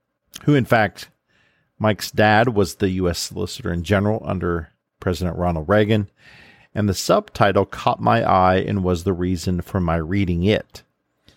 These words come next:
Subtitle was The Fight Against the Left's Audacious Plan to Pack the Supreme Court and Destroy American Liberty. So because the world and the country,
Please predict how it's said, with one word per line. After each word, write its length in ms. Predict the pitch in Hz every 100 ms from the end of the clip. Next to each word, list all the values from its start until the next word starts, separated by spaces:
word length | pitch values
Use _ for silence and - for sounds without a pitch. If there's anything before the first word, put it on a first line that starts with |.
| _ _ _ _ _ -
Subtitle 640 | - 101 - 107 98 92
was 300 | 87 90 80
The 140 | 87
Fight 360 | - 107 120 -
Against 400 | - 98 101 -
the 100 | 101
Left's 560 | 87 104 98 92 - - _ -
Audacious 640 | 104 95 107 110 - 98
Plan 640 | - 104 95 98 95 90 _ _ _ _ _ _ _ -
to 80 | 110
Pack 300 | - 98 -
the 100 | 98
Supreme 360 | - - 95 87
Court 380 | - - 98 -
and 160 | 101
Destroy 540 | 127 175 - 196 90 -
American 480 | 90 90 80 95
Liberty. 460 | 92 110 104 82 80 _ _ _ _ _ _ _ _ _ _ _ _ _ _ _ _ _ _ _ _
So 220 | - 131
because 340 | 113 127 131 98
the 80 | 107
world 480 | 135 196 196 190 - _ _ _ _ -
and 160 | 113
the 40 | 87
country, 680 | - 143 - 87 87 107